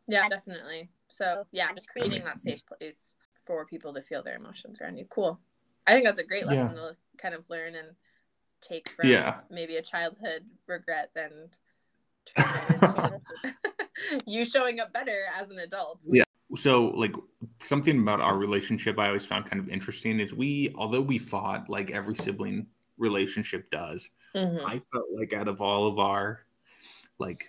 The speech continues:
Speaker 2: friends that we really knew well growing up, we probably had the best sibling relationship, um, out of them all, or at least in my opinion, we did. And I always kind of was curious as to why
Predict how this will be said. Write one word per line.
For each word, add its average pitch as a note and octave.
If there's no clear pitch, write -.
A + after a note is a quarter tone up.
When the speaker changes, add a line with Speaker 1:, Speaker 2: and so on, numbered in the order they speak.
Speaker 2:
friends A2+
that G#2
we G#2+
really G#2
knew G2+
well G#2
growing B2+
up, C#3
we A2+
probably A#2
had C#3
the A#2
best -
sibling G2+
relationship, G#2+
um, G#2
out G#2
of A#2+
them C#3+
all, E3
or -
at A2
least A2+
in G#2+
my G2+
opinion, C3
we C3+
did. C#3
And A2+
I D3
always D3+
kind A#2+
of G#2
was G#2
curious G2+
as G2
to A2
why G2+